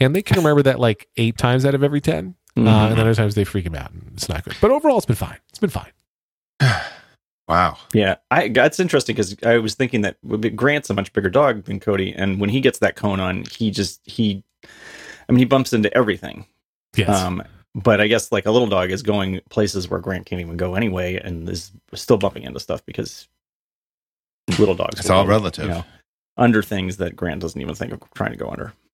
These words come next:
Speaker 3: Yeah. It's all
Speaker 1: Mm-hmm.
Speaker 3: relative, right?
Speaker 2: Yeah. Yeah.
Speaker 3: So that's a lot of money for a little dog. Damn.
Speaker 2: <laughs>
Speaker 3: You guys love that dog.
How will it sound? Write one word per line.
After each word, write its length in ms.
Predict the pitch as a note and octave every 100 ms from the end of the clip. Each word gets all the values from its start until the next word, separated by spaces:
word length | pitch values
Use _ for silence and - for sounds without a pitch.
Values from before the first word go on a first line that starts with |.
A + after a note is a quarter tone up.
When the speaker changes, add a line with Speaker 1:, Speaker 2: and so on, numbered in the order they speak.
| _ _ _ -
Speaker 3:
Yeah. 220 | F2+ D2+ - _ _ _ _ _ _ _
It's 160 | - G2+
all 80 | E2+
Speaker 1:
Mm-hmm. 80 | D#2
Speaker 3:
relative, 460 | F#2+ F2+ D2 - _
right? 280 | F2+ G2 A2+ -
Speaker 2:
Yeah. 200 | G2+ - - _ _
Yeah. 180 | - - - _ _ _ _ _ _ _ _ _
Speaker 3:
So 400 | - A2 G#2 - _ _ _ _ _ _ _ _ - -
that's 180 | - C3+
a 60 | A#2
lot 180 | A#2+
of 60 | G#2
money 220 | G2+ G2
for 140 | F2 E2+
a 40 |
little 180 | E2+ D#2+
dog. 400 | E2+ E2+ D#2+ E2 _ _ _ _
Damn. 320 | - F#2 F2+ F#2+
Speaker 2:
<laughs> 60 | - - - - - - -
Speaker 3:
You 100 | F#2+
guys 200 | G#2 F2+
love 200 | F2+ F2+
that 180 | F2+ E2
dog. 300 | F2+ F2+ D#2+